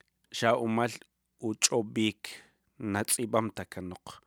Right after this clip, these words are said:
Xa' xya' uch'ob'ik chkech y kana'taj nachkech wa' wi qatat qanan. Y are' k'ochi' xmajij wa' wi jun yab'ilaal ri', e k'iy qajil qatz'aqat, xkimajij utz kuxik nik'aj taq, a,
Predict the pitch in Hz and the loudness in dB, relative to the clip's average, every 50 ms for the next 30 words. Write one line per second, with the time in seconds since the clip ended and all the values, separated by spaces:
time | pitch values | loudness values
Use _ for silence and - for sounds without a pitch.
0 | _ _ _ _ _ _ _ _ - - 117 110 107 104 - - - - 113 110 | _ _ _ _ _ _ _ _ -6 -2 0 0 0 0 -2 -4 -2 0 2 2
1 | 107 110 - - - 117 104 113 120 120 113 - - - - - 131 135 139 131 | 2 2 0 -2 -2 -2 -2 0 0 -2 -2 -2 -6 -10 -6 -2 0 0 0 -2
2 | - - 117 104 - - 104 101 104 110 - - 123 117 117 120 104 - - - | -4 -8 -10 -6 -4 -4 -2 -2 -4 -6 -4 -4 -4 -4 -2 -4 -6 -6 -6 -6
3 | - 120 104 - - 120 107 107 104 95 - - 98 - - 104 92 - - - | -6 -6 -6 -4 -4 -2 -2 -2 -4 -6 -8 -10 -12 -8 -6 -6 -6 -6 -8 -12
4 | - 101 101 104 98 95 95 95 - _ _ _ _ _ - - - - - - | -12 -10 -10 -8 -8 -8 -10 -10 -14 _ _ _ _ _ -20 -20 -20 -20 -20 -20
5 | _ - - 113 110 110 113 127 131 135 - - 131 - - 147 143 135 127 - | _ -4 2 4 4 6 6 4 2 2 0 -2 -4 -2 0 0 0 0 0 -2
6 | - 127 113 113 - 143 135 - - 139 131 127 127 117 - - 117 113 113 107 | -2 -2 -2 -2 0 -2 -4 -2 0 2 2 2 2 -2 -2 -4 -2 -2 -2 -2
7 | - 110 107 110 113 113 117 120 117 - 135 131 131 120 113 - - - 151 147 | -2 -2 -2 2 4 4 4 2 0 -4 -6 -6 -4 -4 -4 -4 -4 -4 -2 -4
8 | - - 127 117 - 139 131 - - - - - - - _ - 123 131 - - | -4 -4 -6 -6 -6 -6 -6 -4 -4 -4 -4 -4 -6 -6 _ -2 -2 -2 -2 -4
9 | - - - 117 110 113 110 - - 143 - - - - - - - 113 - - | -8 -4 -4 -2 -2 0 -2 -2 -4 -4 -4 -6 -6 -6 -6 -6 -4 -4 -4 -2
10 | - 156 147 - 139 127 - - - 120 - - _ 127 113 - - - - - | -2 -2 -2 -2 -6 -6 -4 -4 -4 -4 -4 -4 _ -6 -6 -6 -8 -14 -12 -10
11 | - 110 104 104 104 95 | -6 -6 -4 -4 -4 -6